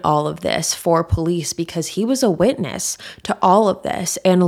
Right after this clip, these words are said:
luckily, police got there before he probably would have been their third victim. Now, like I mentioned earlier, all three kids were pulled out of school, and they told their public schools that they were going to homeschool them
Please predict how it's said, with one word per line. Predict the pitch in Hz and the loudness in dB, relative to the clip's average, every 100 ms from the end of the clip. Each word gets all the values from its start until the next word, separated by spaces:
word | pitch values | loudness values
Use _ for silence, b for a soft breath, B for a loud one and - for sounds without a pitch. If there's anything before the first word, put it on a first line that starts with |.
| 165 | 4
luckily, | 240 277 233 185 | 2 2 0 0
police | 175 - 175 220 220 | -2 -2 -2 0 -2
got | - 214 269 - | -2 -2 0 0
there | 180 175 | 2 0
before | 180 - 175 | -2 0 0
he | 165 185 | 0 -4
probably | - 254 285 269 196 165 165 - B B | 0 4 6 6 2 0 -2 -4 B B
would | 175 190 | 4 6
have | 185 170 | 6 4
been | 170 165 | 2 4
their | 160 | 0
third | 160 151 151 147 | 0 0 -2 -2
victim. | 170 - - - 220 196 165 _ B B | -6 -6 -4 -4 -2 -6 -8 _ B B
Now, | 254 262 | 4 6
like | 285 339 | 6 6
I | 320 | 4
mentioned | 285 254 247 - | 4 2 2 4
earlier, | 175 175 170 175 | 6 6 6 6
all | 185 220 | 6 6
three | 233 226 220 | 4 2 2
kids | 202 - 170 160 | 2 2 2 2
were | 175 | 0
pulled | 165 - 165 160 - | 4 4 4 0 0
out | 160 | 2
of | 156 151 | 0 -2
school, | - - 151 123 190 190 | -6 -4 -2 -2 -2 0
and | 180 | 4
they | 175 170 | 4 2
told | - 226 247 226 | 2 2 4 4
their | 220 208 | 2 2
public | 185 165 175 | 2 0 -2
schools | - - 175 170 | -4 -2 -2 2
that | 175 170 | 0 2
they | 165 160 | 0 2
were | 175 | 0
going | 170 160 156 160 | 0 0 0 -2
to | - 180 175 | -2 0 0
homeschool | - 285 294 285 - 175 175 | 0 2 4 2 -2 -2 0
them | 160 165 196 | 0 0 0